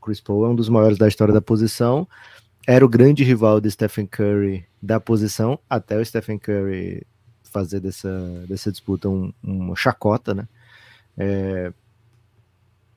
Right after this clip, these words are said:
era, até essa temporada, o último que tinha eliminado o Golden State em playoff do Oeste, né?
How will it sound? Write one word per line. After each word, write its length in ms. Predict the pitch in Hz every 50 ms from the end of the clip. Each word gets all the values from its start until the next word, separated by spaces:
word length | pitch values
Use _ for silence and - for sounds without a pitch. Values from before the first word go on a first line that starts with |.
| _ _ _ _ _ _ _ _ _ _ _ _ _ _ - - 117
era, 460 | 156 165 170 175 160 147 123 117 120
até 260 | 117 117 - - 143
essa 220 | 147 135 - 143 131
temporada, 680 | - 135 120 131 131 123 120 117 110 107 101 104 107
o 40 | 113
último 420 | 113 120 131 156 160 - - 151 135
que 140 | - - 113
tinha 220 | - - 135 120
eliminado 540 | 117 120 123 139 123 113 113 120 135 127 127
o 100 | 117 101
Golden 260 | 107 107 104 104 104
State 500 | - - - 101 104 104 - 110 113 - -
em 180 | 117 110 107
playoff 480 | - - 110 107 101 98 98 95 - 107
do 160 | 98 107 113
Oeste, 480 | 110 101 101 107 123 131 - - - 98
né? 160 | 101 104